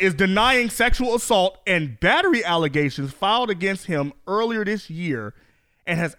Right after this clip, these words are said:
asked the court to dismiss a civil lawsuit he is facing in Georgia. So according to this, uh, court documents, Dwight Howard admitted to meeting up with the guy and engaging in sexual acts.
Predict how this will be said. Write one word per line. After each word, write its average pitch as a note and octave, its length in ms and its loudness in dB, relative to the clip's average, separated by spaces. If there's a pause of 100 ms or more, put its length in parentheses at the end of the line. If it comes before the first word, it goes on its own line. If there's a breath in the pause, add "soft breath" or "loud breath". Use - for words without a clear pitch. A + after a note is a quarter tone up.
asked G#3+ 260 0
the E3 100 -6
court C#3+ 400 -2 (440 soft breath)
to G3 60 0
dismiss E3 640 -4 (400)
a D#3+ 120 -2
civil B3 480 -2
lawsuit F#3+ 520 -2
he F#3 160 -4
is D3 120 -2
facing E3 360 -4
in C#3 180 -6
Georgia. B2 520 -4 (200)
So D#3+ 120 -2
according G3 360 2
to F#3+ 120 -2
this, E3 200 -4
uh, B2+ 220 -2
court F3+ 280 -4
documents, C#3 440 -4
Dwight D#3+ 220 -2
Howard D3+ 300 -4
admitted D#3 380 -6
to D3 80 -8
meeting D3+ 320 -6
up D#3+ 200 -6
with D#3 160 -6
the B2+ 80 -6
guy G#2 360 -8 (280 soft breath)
and D#3+ 120 -4
engaging E3 460 0
in C#3+ 80 -2
sexual D#3 440 -4
acts. C#3 440 -6